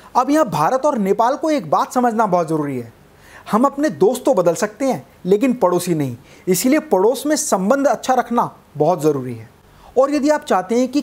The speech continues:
काला पानी को लेकर भारत और नेपाल के बीच में जो विवाद है, इस पर मैं एक सेपरेट वीडियो बनाऊं, तो मुझे कमेंट बॉक्स में लिखकर ज़रूर बताएं। मैं आपको बताऊंगा कि इनसे कौन कौन से नुकसान भारत और नेपाल दोनों को होंगे। डिप्लोमेटिक अटैक,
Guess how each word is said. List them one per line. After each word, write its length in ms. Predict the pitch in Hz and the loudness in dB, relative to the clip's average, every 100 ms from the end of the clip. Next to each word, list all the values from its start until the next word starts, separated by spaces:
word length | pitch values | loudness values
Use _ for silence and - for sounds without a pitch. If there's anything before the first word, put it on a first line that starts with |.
| - - | -2 0
काला 220 | 180 269 | 2 2
पानी 280 | 269 226 220 | 0 0 2
को 120 | 220 | 2
लेकर 320 | 160 175 208 - - 117 | 2 0 -4 -8 -18 -6
भारत 400 | 135 156 262 - - - | 0 0 0 -6 -6 0
और 160 | 247 | 0
नेपाल 420 | 208 175 180 233 277 | 2 2 2 0 0
के 140 | 294 | -2
बीच 220 | 240 247 | 0 0
में 80 | 233 | 0
जो 100 | 220 | 0
विवाद 380 | 151 147 170 156 | 2 2 2 0
है, 140 | 190 - - 220 | -2 -6 -6 -4
इस 120 | 233 | -2
पर 200 | - 262 | 0 0
मैं 100 | 277 | 0
एक 120 | 277 | -2
सेपरेट 400 | - 185 262 214 | -2 0 0 0
वीडियो 260 | 196 185 175 | 0 2 2
बनाऊं, 280 | 156 180 214 - - | 0 -2 -6 -10 -2
तो 80 | 240 | 0
मुझे 200 | 233 262 | 0 -2
कमेंट 440 | - 208 254 247 | 0 2 2 0
बॉक्स 320 | 208 233 226 | 0 0 0
में 80 | 240 | 0
लिखकर 320 | 220 220 247 | 0 0 0
ज़रूर 280 | 143 175 202 | 2 2 2
बताएं। 360 | 170 165 147 123 - - - | 2 0 -4 -8 -16 -20 -6
मैं 180 | 147 247 | 0 2
आपको 280 | 262 247 214 | 0 0 0
बताऊंगा 540 | 175 180 175 196 240 - _ | 2 0 2 0 -2 -10 _
कि 80 | 247 | 0
इनसे 240 | 233 220 | 0 0
कौन 360 | 269 - 226 254 | -2 0 0 2
कौन 200 | 247 247 | 0 0
से 200 | 220 240 | 0 0
नुकसान 800 | 156 156 156 - 185 214 233 135 - - - | 0 0 -2 -2 0 0 0 -6 -12 -20 -18
भारत 460 | 120 - 165 247 - - | -6 0 0 -2 -8 -2
और 140 | 185 180 | 0 2
नेपाल 520 | 170 170 185 202 143 - - | 0 2 0 0 -4 -10 -18
दोनों 380 | 127 175 202 208 | -2 2 2 2
को 100 | 196 | 0
होंगे। 320 | 147 131 110 - - - - - | -2 -6 -12 -18 -20 -20 -20 -16
डिप्लोमेटिक 640 | 135 214 226 240 180 165 160 | -4 -2 2 2 2 0 -4
अटैक, 240 | 143 | -6